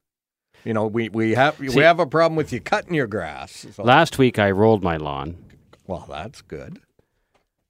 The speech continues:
Speaker 2: Yesterday
Speaker 1: Here,
Speaker 2: I
Speaker 1: fist pump on
Speaker 2: yesterday
Speaker 1: that.
Speaker 2: I did take the cover off the air conditioner.
Speaker 1: Great.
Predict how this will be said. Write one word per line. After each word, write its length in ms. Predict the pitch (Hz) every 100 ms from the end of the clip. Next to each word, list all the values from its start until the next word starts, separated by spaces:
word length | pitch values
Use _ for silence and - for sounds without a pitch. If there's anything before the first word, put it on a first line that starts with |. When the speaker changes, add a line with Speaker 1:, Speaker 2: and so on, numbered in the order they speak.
| -
Speaker 2:
Yesterday 540 | 120 143 123 120 120 120
Speaker 1:
Here, 80 |
Speaker 2:
I 80 | 107
Speaker 1:
fist 220 | 104 - -
pump 260 | 101 -
on 120 | -
Speaker 2:
yesterday 540 | 117 165 - 143 139 139
Speaker 1:
that. 80 | 113
Speaker 2:
I 120 | 120
did 320 | 107 165 151
take 200 | 131 117
the 100 | 113
cover 360 | - 120 107 92
off 280 | 110 135
the 180 | - 120
air 120 | 98
conditioner. 520 | 85 80 73 - 92 -
Speaker 1:
Great. 420 | - 101 120 107